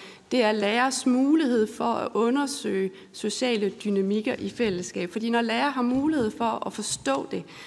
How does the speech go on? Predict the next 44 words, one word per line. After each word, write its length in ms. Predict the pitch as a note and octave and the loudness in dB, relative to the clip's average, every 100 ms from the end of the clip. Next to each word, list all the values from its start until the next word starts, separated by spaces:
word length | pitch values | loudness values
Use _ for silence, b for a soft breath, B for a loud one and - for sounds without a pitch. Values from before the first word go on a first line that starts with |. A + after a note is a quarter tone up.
| B | B
når 60 | A3 | -2
de 60 | B3 | 0
ikke 160 | C#4 | 0
kun 220 | - C#4 | 2 2
ser 320 | D4 - B3 G3 | 2 2 0 0
reaktionen, 560 | F#3 - D4 C#4+ G#3+ | -2 -2 -2 0 0
"Nu 80 | A3+ | -2
kommer 320 | B3 C4 G#3 | 0 0 0
der 120 | F#3+ | -2
de 140 | F#3+ A3 | -4 -4
der 240 | A#3 G#3 | -2 -2
verbale 480 | G3 F#3 A3+ A3 F3+ - | -2 -4 -2 -2 -2 -2
ytringer", 440 | B3+ C#4+ - G3 F#3+ | -2 -2 -2 -2 -2
eller 140 | F#3 | 0
"Nu 140 | G3 | -2
slår 260 | A3+ A#3+ G#3 | -2 -2 -2
barnet, 420 | F#3+ A#3+ A3+ G#3 | 0 -2 0 0
nu 80 | G3 | -2
slår 200 | G#3 A3+ | -2 -6
de 120 | G3+ | -4
hinanden", 440 | G3 G#3 G#3 A#3 B3 B B B | -2 -2 0 -2 -4 B B B
men 220 | - A#3 A#3 | 0 2 4
at 100 | A#3 | 2
man 160 | A#3 | 2
har 120 | A#3 | 2
en 60 | B3 | -2
forståelse 680 | A#3 G#3 - B3 G#3 G3 A3+ | -2 -6 0 0 0 -2 -4
af, 160 | A3 - B B | -6 -8 B B
hvad 260 | G#3+ G#3 C4 | -2 0 0
der 80 | |
skete 360 | A3 - A3 F3+ - | -2 0 -2 -2 0
forud. 460 | D4+ D#4+ A3 F#3+ G3 B - | 2 2 2 -2 -6 B -6
Det 60 | B3 | 0
er 60 | |
nogle 180 | A3+ A3 | 2 2
problemer, 440 | G#3+ G#3+ C#4 B3+ A3 | 0 -2 0 0 -2
der 80 | |
har 120 | G#3 - | -4 -2
udviklet 580 | A#3+ E4 E4 G#3 - - | 2 2 2 -4 -4 -10
sig, 260 | - - | -6 -4
at 80 | - | -2
man 180 | A3+ A3 | 0 0
kan, 140 | A3 | -2
som 280 | A3+ B3 G#3+ | -6 -2 -2